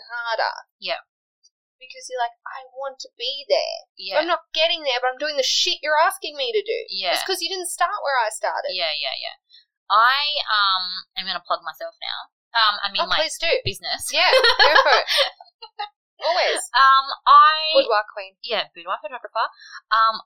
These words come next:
Speaker 2: I actually do, um, my little bit to represent all bodies in, and in, mainly in Canberra,
Speaker 1: Mm.
Speaker 2: is actually we organise group photo shoots where we meet up in a location in Canberra and women, you know,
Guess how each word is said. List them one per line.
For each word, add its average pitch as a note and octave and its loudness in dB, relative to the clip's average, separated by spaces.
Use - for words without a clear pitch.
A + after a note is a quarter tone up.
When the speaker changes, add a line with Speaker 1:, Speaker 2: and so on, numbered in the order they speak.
Speaker 2:
I F4+ 0
actually D4+ -8
do, E3 -10
um, D3 -8
my A3+ 0
little C#4+ -10
bit G#3 -4
to F3 -18
represent F3+ -12
all E3 -16
bodies D#3 -8
in, E3+ -10
and A#3+ -10
in, A3 -14
mainly F3+ -8
in - -20
Canberra, E3+ -6
Speaker 1:
Mm. D#4+ -8
Speaker 2:
is A3+ -4
actually C#4+ -2
we D#4+ -8
organise C#4 -2
group G3 -8
photo B3 -2
shoots - -10
where G3+ -16
we G3+ -14
meet F#3 -6
up G#3 -4
in A#3 -18
a - -18
location G#3+ -10
in G3+ -14
Canberra D3 -6
and F#3+ -8
women, F#3+ -8
you C4+ -12
know, G3 -6